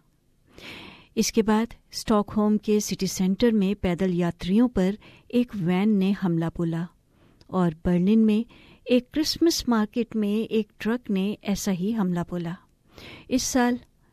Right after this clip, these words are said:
मार्च में खालिद मसूद ने ब्रिटेन के वेस्टमिनिस्टर ब्रिज पर गाड़ी चढ़ा दी और इसके बाद वो एक चाकू लिए हाउस of पार्लियामेंट की तरफ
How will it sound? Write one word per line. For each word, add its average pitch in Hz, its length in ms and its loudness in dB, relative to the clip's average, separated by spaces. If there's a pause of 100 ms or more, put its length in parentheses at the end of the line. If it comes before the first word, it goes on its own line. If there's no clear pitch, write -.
(160)
मार्च 202 440 2
में 240 180 0 (280)
खालिद 208 420 0
मसूद 220 580 0
ने 190 240 0 (440)
ब्रिटेन 254 400 6
के 277 240 2
वेस्टमिनिस्टर 220 840 0
ब्रिज 180 320 -6
पर 185 220 -4
गाड़ी 175 340 -4
चढ़ा 160 420 -6
दी 175 160 -6 (600)
और 185 120 2
इसके 175 240 -2
बाद 180 240 0 (480)
वो 277 140 6
एक 277 240 4
चाकू 226 340 0
लिए 208 460 2 (300)
हाउस 277 360 2
of 302 80 0 (100)
पार्लियामेंट 208 480 2
की 208 120 -2
तरफ 170 320 -4